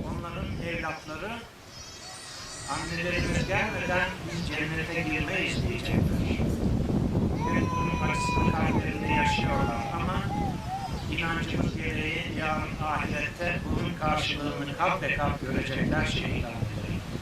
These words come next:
Ne mutlu onlara. Ben eli öpmesi bütün annelerin, anneler gününü kutluyorum. Bütün günlerinizin böyle huzurlu, mutlu,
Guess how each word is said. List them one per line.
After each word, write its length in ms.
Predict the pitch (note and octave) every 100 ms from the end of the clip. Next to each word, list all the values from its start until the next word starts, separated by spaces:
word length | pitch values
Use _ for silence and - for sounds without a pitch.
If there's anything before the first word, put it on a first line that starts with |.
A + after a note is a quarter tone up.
| -
Ne 140 | D#3+ F3
mutlu 280 | F#3+ - B2+
onlara. 420 | A#2 A2+ G#2+ G#2 - - - - - - D#3+
Ben 160 | E3 E3 - - D3+
eli 140 | D#3
öpmesi 760 | E3+ E3 - - - - - - D3
bütün 260 | - G#3 G3+
annelerin, 800 | E3+ C#3+ C#3 C3+ C3+ C3 C3 C#3+
anneler 520 | D3 D3+ D3+ D#3 D3
gününü 340 | C#3+ D3 - -
kutluyorum. 560 | - - - - - - - - - - - - - - - - - - - - -
Bütün 160 | - C4
günlerinizin 840 | A#3+ G#3+ G3+ F#3+ F#3+ F#3+ F3 F#3+ F#3+ - -
böyle 320 | F#3 F3+ E3+ E3+ -
huzurlu, 640 | F3+ F3+ F#3 F3+ F3 E3+ F3 F3
mutlu, 580 | F3 E3+ E3 D#3+ E3